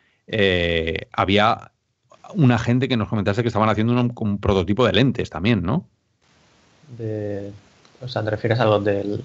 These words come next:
Speaker 2: el del prototipo este grande, ¿no? Que, que
Speaker 1: Sí. Sí, sí,
Speaker 2: Sí,
Speaker 1: sí.
Speaker 2: en, en este, en este caso, eh, más que lentes es de pantallas. O sea,
Speaker 1: Ok.
Speaker 2: es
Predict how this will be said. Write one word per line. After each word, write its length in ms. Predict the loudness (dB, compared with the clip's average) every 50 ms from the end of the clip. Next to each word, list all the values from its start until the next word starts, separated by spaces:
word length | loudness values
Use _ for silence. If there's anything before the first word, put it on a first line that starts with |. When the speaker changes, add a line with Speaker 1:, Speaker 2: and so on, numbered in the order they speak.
| -10 -8
Speaker 2:
el 160 | -8 -6 -4
del 120 | -4 -4 -4
prototipo 540 | -2 0 2 2 2 2 2 4 4 2 2
este 400 | 2 0 0 0 2 2 0 2
grande, 320 | 2 0 0 0 -2 -4
¿no? 140 | -6 -4 -4
Que, 220 | -4 -4 -6 -8 -10 -14 -14
que 200 | -12 -12 -10 -8 -4
Speaker 1:
Sí. 220 | 0 0 0 0 _ _ _ _ _ _ _ _ _ _ -2
Sí, 120 | 0 0
sí, 120 | 4 4 4
Speaker 2:
Sí, 100 | 4 4
Speaker 1:
sí. 0 |
Speaker 2:
en, 120 | 2 2 -2 -4
en 100 | -2 -2
este, 180 | -2 -2 -2 -2
en 60 | -4
este 200 | -4 -2 0 2
caso, 640 | 2 2 2 2 0 0 0 0 -2 -6 -8 -10 -10 -10 -12 -12
eh, 120 | -12 -14 -16 -16 -18 -12 -6
más 160 | -6 -6 -2
que 100 | 0 0
lentes 300 | 0 0 -2 -4 -4 -2
es 360 | -2 -2 -2 -4 -8 -14 -14 _ -12
de 160 | -6 -4 -4
pantallas. 640 | 0 0 -2 -2 -2 -4 -4 -2 -4 -6 -12 -16 -20 _ _ _ _ _ _ -20 -14
O 40 | -8
sea, 240 | -4 -2 -2 -2
Speaker 1:
Ok. 80 | 0 0
Speaker 2:
es 240 | 0 0 -2 -4 -12